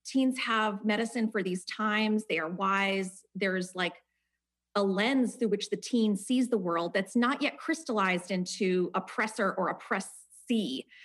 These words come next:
but, like, at that very powerful transition point where there's a lot of clear seeing happening. Um, but our culture hasn't figured out a way to place that.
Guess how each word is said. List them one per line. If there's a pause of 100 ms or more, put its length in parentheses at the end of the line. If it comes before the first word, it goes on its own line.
(180)
but,
like,
at
that
very
powerful
transition
point (300)
where
there's
a
lot
of
clear
seeing
happening. (600)
Um,
but
our
culture
hasn't
figured
out
a
way
to
place
that.